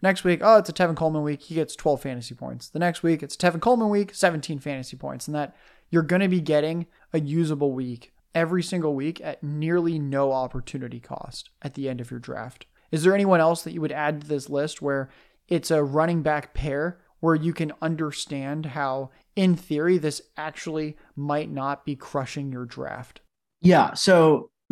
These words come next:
Speaker 2: uh, an example that's pretty, very different from Tevin Coleman and, uh, and, and Ty is, is, is, is Derrick Henry and Darrynton Evans. So this is a pair of players that resembles more of a traditional handcuff, except Darrynton Evans is, is pretty cheap, right? You don't wanna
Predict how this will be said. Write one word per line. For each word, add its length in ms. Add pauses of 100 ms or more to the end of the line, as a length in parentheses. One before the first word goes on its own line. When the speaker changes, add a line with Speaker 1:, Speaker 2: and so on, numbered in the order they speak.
(140)
Speaker 2:
uh, 160
an 60
example 360
that's 240 (220)
pretty, 260
very 380
different 320
from 160
Tevin 300
Coleman 520 (280)
and, 180
uh, 300 (440)
and, 220
and 160
Ty 500
is, 360
is, 260
is, 320 (140)
is 120
Derrick 280
Henry 440 (200)
and 100
Darrynton 340
Evans. 400 (240)
So 560
this 160
is 80
a 60
pair 240
of 80
players 500 (180)
that 180
resembles 380
more 180
of 60
a 40
traditional 340
handcuff, 360 (260)
except 200
Darrynton 260
Evans 240 (160)
is, 180
is 100
pretty 240
cheap, 320
right? 160
You 120
don't 140
wanna 180